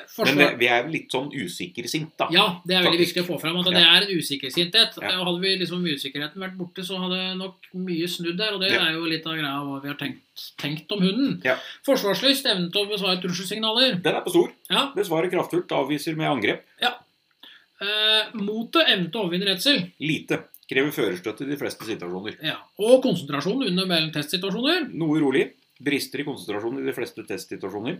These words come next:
Speaker 1: Ja, vi sliter der.
Speaker 2: Ja.
Speaker 1: Eh, og avreaksjon, evnen til å tenke stressnivå.
Speaker 2: Den er krysset midt imellom langsom og moderat.
Speaker 1: Ja. Så vi har konsentrasjon som er litt på nedsida, og avreaksjon er litt på nedsida, og
Speaker 2: Ja.
Speaker 1: da kommer nervene på.
Speaker 2: Den er på nervøs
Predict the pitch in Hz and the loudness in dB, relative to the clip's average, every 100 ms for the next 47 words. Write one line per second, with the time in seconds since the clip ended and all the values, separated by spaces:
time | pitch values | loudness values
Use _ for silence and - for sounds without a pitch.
0 | - 202 - _ _ 175 180 - 160 160 | -6 -6 -6 _ _ -10 -8 -6 -6 -4
1 | 190 202 233 190 190 196 208 214 196 165 | 0 0 -2 -2 0 0 0 -2 -2 0
2 | 202 208 254 262 175 165 175 156 - 147 | -2 -2 -4 -2 -4 -2 -4 -4 -6 -6
3 | - - 254 330 320 - - 131 - 160 | -6 -4 2 2 2 -4 0 0 2 0
4 | 160 143 151 143 - 117 113 127 104 82 | 0 0 -2 -4 -6 -4 -4 -2 -4 -4
5 | - 92 101 110 113 110 - - 165 147 | -8 -8 -4 -2 0 0 -2 -6 -6 -6
6 | - _ _ _ - 185 196 196 214 226 | -10 _ _ _ -10 -2 -2 0 0 0
7 | 220 220 196 - 147 175 175 185 185 196 | -2 -4 -6 -4 -6 -2 -4 -4 -4 -4
8 | 185 - - - - - 196 202 202 190 | -4 -10 -20 -20 -20 -14 -4 2 2 2
9 | 226 247 220 208 214 - 202 190 175 156 | 0 0 0 -2 -4 -12 -16 -10 -8 -4
10 | 170 175 202 196 190 185 - 202 196 185 | -4 -2 -4 -2 0 -2 -4 0 0 2
11 | 226 285 285 208 175 190 185 180 190 196 | 2 2 2 2 2 2 0 -2 2 2
12 | 185 139 123 147 190 214 233 240 180 - | 2 0 -6 -4 -4 -2 0 0 -2 -8
13 | _ - 165 156 175 170 170 165 160 139 | _ 2 4 4 4 2 4 4 6 6
14 | 180 - | 4 2